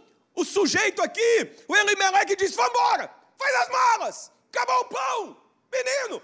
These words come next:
vambora, menino." Aí tira o menino de escola, interrompe a vida do menino,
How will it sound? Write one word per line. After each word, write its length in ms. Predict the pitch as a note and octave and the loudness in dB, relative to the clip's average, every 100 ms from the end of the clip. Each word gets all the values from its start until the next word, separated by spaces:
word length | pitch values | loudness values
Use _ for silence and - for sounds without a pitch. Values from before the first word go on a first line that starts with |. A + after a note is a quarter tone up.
| - | -8
vambora, 420 | B4 B4+ C5 B4+ | -6 -4 -4 -4
menino." 460 | A#4+ A#4+ A4 C4 D#3+ _ _ _ _ _ _ _ _ - | -4 -4 -4 -6 -12 _ _ _ _ _ _ _ _ -20
Aí 60 | |
tira 300 | - - D4+ | -16 -12 -10
o 20 | |
menino 240 | C4 A#3 A#3+ | -10 -10 -12
de 60 | |
escola, 580 | G3+ - - E3+ G#3 C#3 _ _ _ _ _ _ | -14 -18 -14 -12 -10 -14 _ _ _ _ _ _
interrompe 640 | A#3 B3 C#4+ F3+ A#3 C#4 | -14 -8 -8 -4 -6 -6
a 80 | A#3+ | -10
vida 220 | D3+ A#3 | -12 -14
do 80 | A3 | -14
menino, 480 | G#3+ E3 F#3 A3+ | -14 -12 -12 -12